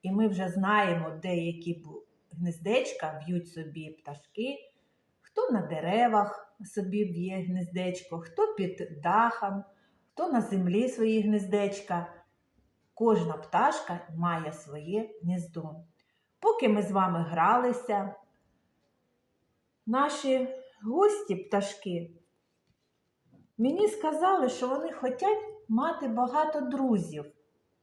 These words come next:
І вони хочуть, щоб, щоб ми розкрашили їхніх пташок.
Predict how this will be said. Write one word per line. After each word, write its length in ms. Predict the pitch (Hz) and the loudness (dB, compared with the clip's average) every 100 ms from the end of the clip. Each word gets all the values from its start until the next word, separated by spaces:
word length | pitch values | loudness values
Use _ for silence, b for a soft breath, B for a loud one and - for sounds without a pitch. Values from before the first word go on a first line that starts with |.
| _ _ _ _ - | _ _ _ _ -6
І 80 | 202 | 0
вони 260 | 214 214 | 4 4
хочуть, 400 | 214 330 427 240 | 4 2 2 0
щоб, 500 | - - 202 180 175 | -4 -4 -4 -2 -6
щоб 340 | - 220 180 190 | -2 0 2 0
ми 300 | 240 381 B B B B | 0 -2 B B B B
розкрашили 2250 | 175 202 196 175 175 151 - _ _ _ - 170 175 196 233 285 - - 185 175 170 170 - | -2 0 0 -2 -8 -14 -16 _ _ _ -10 -8 -8 2 4 4 0 -4 -2 0 -2 -8 -12
їхніх 680 | 190 214 269 269 226 220 - | -6 -4 -4 0 0 -2 -6
пташок. 720 | - 233 - 202 165 - | -4 -2 0 -2 -2 -6